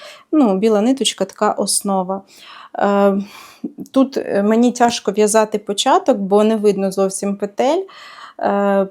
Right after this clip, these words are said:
помиляєшся, десь або пропустиш, або двічі в одну петельку пров'яжеш, потім не співпадає загальна кількість стовпчиків. Тож іноді я розпускаю. Вже коли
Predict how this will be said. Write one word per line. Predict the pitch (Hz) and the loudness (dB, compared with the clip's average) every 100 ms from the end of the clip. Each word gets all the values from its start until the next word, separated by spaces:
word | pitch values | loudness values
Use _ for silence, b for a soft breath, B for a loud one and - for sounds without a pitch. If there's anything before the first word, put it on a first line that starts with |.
| - | -2
помиляєшся, | 214 214 208 262 381 339 - 247 | -2 0 -2 -2 -2 -2 0 -2
десь | 202 220 220 | 2 2 2
або | 208 190 196 | -4 -2 -4
пропустиш, | 190 196 190 302 359 - 254 254 | -4 -10 -6 -4 -4 -2 -4 -2
або | 196 185 196 185 | -4 -2 -2 -2
двічі | 185 269 339 277 | -2 -2 -2 -2
в | 247 | -2
одну | 233 240 | -2 -4
петельку | 233 208 226 220 220 | -4 -4 -2 -2 -6
пров'яжеш, | 208 202 202 202 202 185 - | -8 -6 -2 -2 -2 -2 -4
потім | - 196 196 190 | -4 -6 -4 -2
не | 202 | 0
співпадає | 196 - 196 - 190 226 302 302 302 294 | 0 -4 -10 -4 -2 2 2 2 0 -4
загальна | 240 240 247 240 233 233 | -4 -2 0 0 0 -2
кількість | 240 233 233 - | -2 -2 -4 -2
стовпчиків. | 220 220 - - 202 202 B B B - | 0 0 -2 -2 -6 -6 B B B 0
Тож | 247 - | 2 2
іноді | - 269 277 202 | 4 6 6 4
я | 190 208 | 2 4
розпускаю. | 202 202 - - - 185 | 2 -2 -4 -6 0 0
Вже | 185 226 | 0 -2
коли | - 214 220 208 | 2 6 6 4